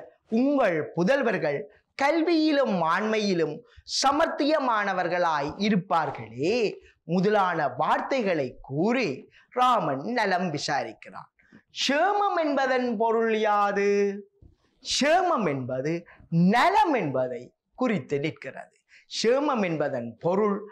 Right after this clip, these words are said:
நலமாகும். அகுதய நினை எம தரசன உடையேம்.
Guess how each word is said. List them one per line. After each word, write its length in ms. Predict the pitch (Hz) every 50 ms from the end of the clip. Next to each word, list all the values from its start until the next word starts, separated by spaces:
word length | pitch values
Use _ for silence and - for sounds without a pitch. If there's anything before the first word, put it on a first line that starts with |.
| - _ _ -
நலமாகும். 760 | 269 269 262 254 226 180 156 143 135 120 - - - - _ _ _ _ _ _ _ _ _ - _ _ - -
அகுதய 720 | 156 180 160 156 214 214 175 190 185 190 196 208 240 277 - - - - - _ _ _ 156 160 160
நினை 380 | 165 175 180 185 190 214 240 285 - 415 - - - _ _ _ _ _
எம 260 | 170 170 175 180 190 202 226 262 311 - - - - - _
தரசன 600 | - 147 156 170 170 175 175 - 180 180 185 202 220 254 - - - - - _ _ _ _ _ _ -
உடையேம். 800 | 175 160 160 143 131 127 143 165 185 214 240 247 226 - -